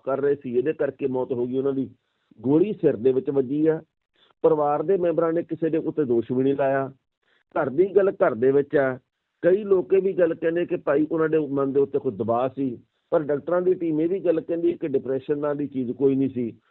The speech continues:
ਸੋ ਇਸ ਗੱਲ ਕਰਕੇ ਇਹ ਹਾਲੇ ਤੱਕ ਕਹਾਣੀ ਰਹੱਸ ਬਣੀ ਹੋਈ ਆ ਵੀ ਕੀ ਉਹ ਰਾਤ ਨੂੰ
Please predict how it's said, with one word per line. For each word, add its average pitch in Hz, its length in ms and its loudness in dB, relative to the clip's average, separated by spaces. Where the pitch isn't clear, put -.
ਸੋ 190 100 2
ਇਸ 185 220 2
ਗੱਲ 190 140 2
ਕਰਕੇ 185 320 0
ਇਹ 196 200 4
ਹਾਲੇ 147 160 -6
ਤੱਕ 165 260 -4
ਕਹਾਣੀ 151 340 2
ਰਹੱਸ 139 320 0
ਬਣੀ 131 260 2
ਹੋਈ 117 260 2
ਆ 139 120 4
ਵੀ 180 80 -8
ਕੀ 190 460 -6
ਉਹ 190 200 2
ਰਾਤ 143 280 2
ਨੂੰ 170 160 2